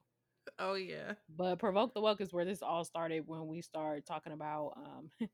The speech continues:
Speaker 2: if you have not heard that episode, go back. It was a good, it was a good episode, but we talked about the term woke and why we don't identify with it. But I think most importantly, what came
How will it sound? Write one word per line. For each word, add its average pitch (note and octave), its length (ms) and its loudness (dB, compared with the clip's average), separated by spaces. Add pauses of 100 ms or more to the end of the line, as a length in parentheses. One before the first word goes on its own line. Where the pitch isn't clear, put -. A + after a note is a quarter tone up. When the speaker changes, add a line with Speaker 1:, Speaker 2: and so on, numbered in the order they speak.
(440)
Speaker 2:
if C4+ 80 -4
you F#4+ 120 2
have E4+ 80 0
not A#3 200 0
heard G3 160 -2
that D3 180 0
episode, D#3+ 300 -6
go E3+ 120 -2
back. D3 200 -2
It D#3 100 -2
was F#3 140 -4
a F3 60 -4
good, F3 280 0
it E3+ 80 -4
was E3+ 120 -8
a F3 40 -4
good E3+ 120 -2
episode, D3+ 480 -2
but D#3 160 2 (320)
we G3 180 -4
talked - 400 4
about D#3+ 380 2
the D3+ 80 -4
term D#3 340 -6
woke D3+ 320 -2
and D3+ 280 -8 (320)
why D3+ 320 -4
we D3+ 120 -4
don't D3 220 -4
identify D#3 440 0
with D3+ 200 -2
it. D#3 100 -6
But F#3 220 4 (520)
I F#3 80 8
think F#3 280 -2 (180)
most F#3 320 2
importantly, E3 840 0 (280)
what E3+ 400 0
came E3+ 340 0